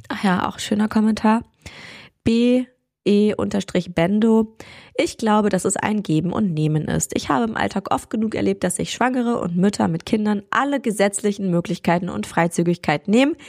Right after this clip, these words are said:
die der Gesetzesgeber vorsieht. Dies ist ihr gesetzliches Recht.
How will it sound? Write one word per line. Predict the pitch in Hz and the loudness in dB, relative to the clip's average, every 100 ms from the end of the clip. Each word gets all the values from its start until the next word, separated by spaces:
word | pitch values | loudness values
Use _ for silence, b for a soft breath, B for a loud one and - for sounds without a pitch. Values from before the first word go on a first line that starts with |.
| B B - | B B -4
die | 370 | 0
der | 320 | 2
Gesetzesgeber | 220 180 160 - - 175 190 269 | 0 0 -2 -4 -2 0 2 0
vorsieht. | - 160 175 151 - _ B B B B - | 0 0 0 -6 -10 _ B B B B 2
Dies | 339 - | 2 0
ist | 226 - | -8 -6
ihr | 226 | -2
gesetzliches | 240 180 151 180 262 254 | 0 0 -2 -2 -2 -2
Recht. | 165 165 - | -2 -2 -6